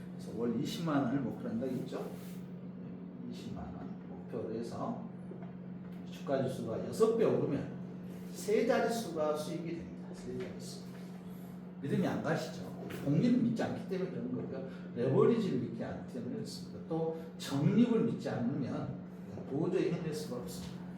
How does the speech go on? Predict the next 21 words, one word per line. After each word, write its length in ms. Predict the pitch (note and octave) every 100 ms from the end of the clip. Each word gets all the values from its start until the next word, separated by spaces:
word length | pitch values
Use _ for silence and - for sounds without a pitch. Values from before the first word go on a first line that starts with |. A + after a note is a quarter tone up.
| - - - - - - - - - - - - - - - - -
주가 320 | - - D3+
지수 220 | - -
여섯 320 | A#2+ E3+ F3+
배면 320 | D#3+ A#2 B2 B2
십오만 600 | - - C#3 E3+ E3+ E3+
포인트입니다. 520 | B2 - - - - - - - - - - - - - - - - - -
지금 200 | C#3 C3+
현재 380 | A3 - -
이만 400 | C#3 E3 F#3 E3
오천 320 | D#3 F#3 F3+ D#3
포인트니까 880 | C3+ B2+ - G2+ - A#2+ - - - - - - - - - - - - - - - - - -
십오만 520 | - F#3 G#3+ A3 G#3
포인트까지 580 | F#3 D#3+ E3 - C3 C3+
향후 160 | F3+ D3
십 180 | - A#3
년 140 | B3
안에 260 | E3+ - -
저는 220 | A2+ G#2+
도달하고도 760 | D#3 D#3 - - G3+ G3 D#3+
남을 320 | - C3+ D#3+
것이다. 520 | F#3 E3+ - D#3 -